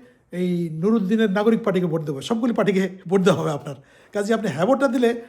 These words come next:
আপনি যদি জিজ্ঞেস করে বিএনপির ক্যান্ডিডেট বা জামাতের ক্যান্ডিডেট দুজনে জিজ্ঞেস করে, "ভাই ভোট দিছেন তো আমাদের?" "হ্যাঁ ভাই, আপনাদেরকে ভোট দিছি, একটা ভোট আমরা দিছি।" আপনার মিথ্যা কথা বলা হবে না, কিন্তু আপনার গোপনে যারাই ভোট দিয়েছেন এটা হয়ে গেল আর কি। তো ঠিক আছে, এটাই কথা আর কি। সবাই ভালো থাকবেন, শুভরাত্রি। আমাদের রাত হয়ে গেছে,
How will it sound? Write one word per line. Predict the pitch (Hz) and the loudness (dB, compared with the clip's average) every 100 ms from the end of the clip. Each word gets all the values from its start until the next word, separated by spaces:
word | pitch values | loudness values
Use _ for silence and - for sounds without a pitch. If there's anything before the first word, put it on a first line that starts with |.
| - - | -20 -12
আপনি | 190 202 214 | -6 0 0
যদি | 196 190 | 0 -4
জিজ্ঞেস | 160 220 220 | 0 0 2
করে | 233 196 - - - | 2 2 -2 -16 -12
বিএনপির | 165 202 196 208 | 0 2 2 0
ক্যান্ডিডেট | 214 196 196 180 | 0 0 0 0
বা | 180 | -2
জামাতের | 175 185 196 | -2 -2 -2
ক্যান্ডিডেট | 202 170 175 | -2 -2 0
দুজনে | 233 | 0
জিজ্ঞেস | 190 170 | 0 -4
করে, | 156 | -2
"ভাই | 175 | -2
ভোট | 156 180 | 0 -2
দিছেন | 160 233 226 | -2 -2 0
তো | 220 196 | -2 -4
আমাদের?" | 170 170 160 - _ _ _ - | -8 -8 -8 -10 _ _ _ -6
"হ্যাঁ | 175 | -2
ভাই, | 156 143 | -2 -2
আপনাদেরকে | 139 151 147 156 | -6 -6 -6 -8
ভোট | 139 135 | -8 -10
দিছি, | 127 151 | -10 -10
একটা | 123 127 | -10 -10
ভোট | 139 | -8
আমরা | 143 135 | -10 -10
দিছি।" | 123 120 - _ _ _ _ _ _ _ _ _ | -12 -14 -16 _ _ _ _ _ _ _ _ _
আপনার | 143 175 | -6 -4
মিথ্যা | 170 170 | -2 -2
কথা | 202 214 | 0 4
বলা | 220 220 | 6 6
হবে | 220 | 4
না, | 247 - - - | -2 -6 -18 -6
কিন্তু | 190 196 | -2 -2
আপনার | 180 196 170 | 0 -2 -2
গোপনে | 185 190 202 | -2 -2 -4
যারাই | 165 185 | -2 -2
ভোট | 170 175 | -2 -4
দিয়েছেন | 180 190 | -4 -2
এটা | 156 | -2
হয়ে | 160 | -2
গেল | 151 | -2
আর | 135 110 | -6 -12
কি। | - _ _ _ _ _ _ _ _ | -20 _ _ _ _ _ _ _ _
তো | - - 190 | -8 -2 -4
ঠিক | 190 233 | -2 0
আছে, | 226 - 220 | 2 2 0
এটাই | 202 233 220 | 0 -2 -6
কথা | 196 196 | -2 -2
আর | 190 | -2
কি। | 220 - - _ _ | -6 -10 -18 _ _
সবাই | 180 175 | -2 -2
ভালো | 143 175 | 0 -2
থাকবেন, | 185 202 190 | 0 -2 -4
শুভরাত্রি। | 170 180 185 196 | -2 0 0 -2
আমাদের | 160 160 | -4 -2
রাত | 170 170 | -4 -2
হয়ে | 175 | -2
গেছে, | 170 160 | -2 -6